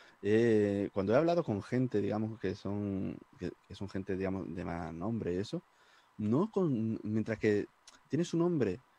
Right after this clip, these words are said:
digamos, en internet, en los medios de comunicación, ha, de hecho, ha, ha acudido a televisión en alguna ocasión,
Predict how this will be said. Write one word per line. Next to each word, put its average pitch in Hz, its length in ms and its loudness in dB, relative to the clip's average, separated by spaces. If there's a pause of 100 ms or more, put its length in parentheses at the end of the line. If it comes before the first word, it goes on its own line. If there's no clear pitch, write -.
(300)
digamos, 110 320 0
en 101 100 -4
internet, 98 580 0
en 101 120 -2
los 87 200 -4
medios 101 240 0
de 92 60 -6
comunicación, 107 680 -4
ha, 90 160 -4
de 85 140 -6
hecho, 90 200 -4
ha, 90 100 2
ha 87 280 -2
acudido 90 400 -4
a 87 40 -6
televisión 87 400 -8
en 90 60 -8
alguna 87 200 -8
ocasión, 113 400 -6